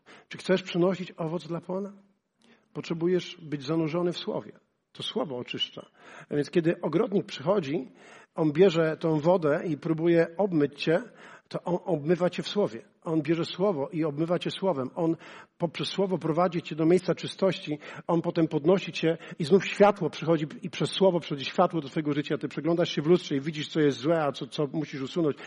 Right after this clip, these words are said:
On daje ci łaskę, żeby to usunąć, bo winogrodnik jest dobry. Więc oczyszcza nas przez Słowo. Jezus mówi, „Wy jesteście czyści”.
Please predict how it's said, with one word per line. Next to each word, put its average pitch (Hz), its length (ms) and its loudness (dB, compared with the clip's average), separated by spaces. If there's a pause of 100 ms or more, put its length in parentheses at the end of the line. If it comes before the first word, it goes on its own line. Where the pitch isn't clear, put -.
(140)
On 151 80 -4
daje 156 160 2
ci - 140 -6
łaskę, 170 380 0
żeby 139 180 -4
to 147 100 -2
usunąć, 139 340 -2
bo 127 120 -10
winogrodnik 156 600 -2
jest 131 140 -6
dobry. 165 260 -6 (280)
Więc - 140 -4
oczyszcza - 440 -6
nas 160 140 -4
przez - 160 -12
Słowo. 160 300 -2
Jezus 160 260 2
mówi, 160 220 2
„Wy 160 80 -2
jesteście 185 400 -2
czyści”. - 360 -6